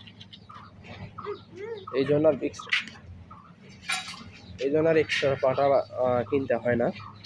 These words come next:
শুধু এরকম বকরি কিনলে আমাদের এখানে হয়। যখন হিটে আসে তখন আমরা তিনশো টাকা অথবা পাঁচশো টাকা, সেটা বকরির, আহ, সাইজের উপর নির্ভর করে, কারণ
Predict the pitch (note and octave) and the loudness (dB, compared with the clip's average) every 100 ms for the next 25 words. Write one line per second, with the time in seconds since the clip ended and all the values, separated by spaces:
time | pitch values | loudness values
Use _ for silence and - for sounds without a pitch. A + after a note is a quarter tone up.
0 | - - - - - D3 C#3+ C#3+ D3 C#3 | -8 -8 -10 -12 -2 2 4 4 4 2
1 | C#3+ C#3 B2+ C3 C3 C3 A#2+ A2+ G#2 G#2+ | 2 4 2 4 4 4 4 4 2 -2
2 | G#2 A2 E3 - - - - - - - | 0 0 0 -4 -20 -20 -20 -14 -4 2
3 | - - - - - - - - - - | 2 4 2 4 4 2 0 -10 -12 -18
4 | - - - - - - - - - - | -20 -20 -20 -20 -20 -20 -20 -20 -20 -20
5 | - - - - - - - B2 C3 C#3+ | -20 -20 -20 -18 -20 -18 -6 0 4 4
6 | C3 C3 D#3+ D3 F3 - C#3+ D3+ C#3 C3+ | 4 4 6 6 4 4 4 4 4 4
7 | C#3 B2+ D3+ D3 E3 C#3 C3+ B2+ B2 A#2 | 4 2 2 2 6 6 6 4 4 4
8 | B2+ A2 A2+ G#2+ B2 B2 C#3+ C#3 C#3+ C3+ | 2 2 0 0 0 2 2 4 2 2
9 | - B2 B2+ A2+ C3+ B2+ D3 C3+ B2+ A#2 | 2 0 0 0 2 2 2 2 0 0
10 | A2 A2+ G#2+ A2+ C#3+ C#3+ A#2 A#2+ | 0 -2 -2 0 0 0 0 0